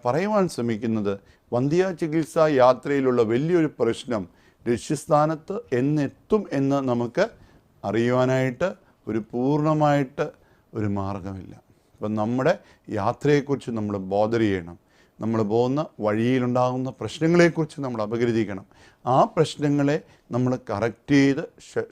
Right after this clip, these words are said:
ശ്രദ്ധാപൂർവം, ക്ഷമപൂർവം യാത്ര ചെയ്തെങ്കിൽ മാത്രമേ നമുക്ക് ലക്ഷ്യസ്ഥാനത്തെത്താൻ പറ്റുകയുള്ളൂ. ബുദ്ധി നമ്മളെ എപ്പോഴും പുറകോട്ട് വലിക്കും. ഇത്രയും യാത്ര ചെയ്തിട്ടും പ്രയോജനമില്ല, ഓ ഇനി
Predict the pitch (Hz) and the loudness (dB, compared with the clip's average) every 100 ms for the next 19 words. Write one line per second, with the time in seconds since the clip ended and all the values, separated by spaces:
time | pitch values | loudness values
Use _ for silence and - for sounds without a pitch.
0 | - 117 113 151 180 180 160 143 120 104 | -4 -4 2 4 6 4 2 2 -2 -6
1 | - - 120 180 175 147 131 120 95 - | -6 -4 0 0 2 2 4 2 0 -10
2 | _ _ 107 107 120 135 127 123 120 120 | _ _ 0 0 2 2 2 2 -2 -2
3 | 113 107 117 123 131 139 143 _ _ - | -2 -4 -4 -4 -2 -2 -4 _ _ -8
4 | 104 117 110 - - _ _ 190 190 131 | -4 -4 -6 -10 -12 _ _ -10 -4 -6
5 | - 110 110 101 101 - 104 107 123 - | -2 -2 -2 -6 -10 -4 -4 -2 -4 0
6 | 131 110 95 - _ _ - 139 - 196 | 2 2 -2 -10 _ _ -2 -2 2 0
7 | 196 160 160 156 135 151 143 131 131 131 | 2 2 2 2 2 0 0 2 4 4
8 | 120 120 104 95 104 104 - 143 151 143 | 4 2 2 -2 -6 -6 2 4 4 4
9 | 123 120 131 131 123 107 113 110 113 110 | 4 4 4 4 4 0 -2 0 0 0
10 | 113 110 98 92 - _ - 110 104 | 0 -2 -2 -6 -12 _ -2 0 2